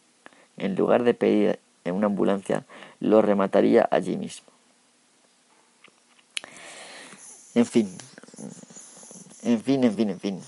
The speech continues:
Pues aquí ha terminado el relato. La verdad es que está muy bien. E-, efectivamente es Chemi. No era Chema, sino Chemi. <laughs> Creo que empezó llamándose Chema y luego lo cambiamos por Chemi. No sé por qué será.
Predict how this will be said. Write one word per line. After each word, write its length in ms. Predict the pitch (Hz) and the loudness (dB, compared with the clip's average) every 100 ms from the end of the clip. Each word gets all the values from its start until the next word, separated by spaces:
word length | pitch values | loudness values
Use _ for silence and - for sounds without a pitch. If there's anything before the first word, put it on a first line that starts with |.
| - | -12
Pues 160 | - 110 | -2 2
aquí 240 | 120 147 | 4 6
ha 80 | 147 | 6
terminado 500 | 117 117 117 120 117 | 6 4 6 6 6
el 160 | 113 107 | 6 2
relato. 560 | 101 107 107 - 127 139 _ _ _ - | 2 4 4 2 -4 -6 _ _ _ -10
La 240 | 101 107 107 | 0 4 6
verdad 340 | 107 101 117 | 6 6 4
es 80 | 123 | 4
que 100 | 120 | -2
está 220 | - 113 | 0 0
muy 180 | 110 110 | 2 0
bien. 360 | 110 120 127 - _ _ _ _ _ _ _ _ _ _ _ _ _ _ - - - - _ | 0 0 -4 -14 _ _ _ _ _ _ _ _ _ _ _ _ _ _ -20 -20 -20 -20 _
E-, 140 | - 120 - 156 | -8 -8 -8 -18
efectivamente 560 | 113 - 120 135 139 131 | -10 -6 2 2 4 2
es 100 | 127 | 0
Chemi. 380 | - 117 107 98 - | 2 0 0 -8 -10
No 140 | 113 | -2
era 180 | 113 113 | 2 2
Chema, 280 | - - - | 2 -2 -2
sino 180 | 107 104 | -6 -2
Chemi. 420 | - 156 135 139 _ - - - - - | 2 2 2 -4 _ -20 -20 -20 -4 4
<laughs> 1080 | 226 - - 202 196 - - - - - | 4 4 4 2 0 -12 -20 -18 -14 -12
Creo 200 | - 151 | 0 4
que 60 | 165 | 6
empezó 240 | 180 151 | 6 6
llamándose 460 | 160 143 151 147 139 | 8 8 6 4 2
Chema 420 | - 147 139 135 - - - - - | 2 2 4 0 -4 -20 -20 -20 -12
y 60 | - | 2
luego 180 | 127 143 | 6 8
lo 100 | 135 | 8
cambiamos 420 | 127 135 135 - 113 | 6 4 0 -2 -4
por 160 | 123 | -4
Chemi. 340 | - 127 131 120 - - - - - - - - - - - | -2 -4 -4 -8 -14 -20 -20 -20 -20 -20 -18 -16 -16 -18 -6
No 120 | - | -4
sé 120 | 131 | -2
por 160 | 131 117 | -2 -2
qué 120 | 107 | -2
será. 260 | 104 101 | 0 0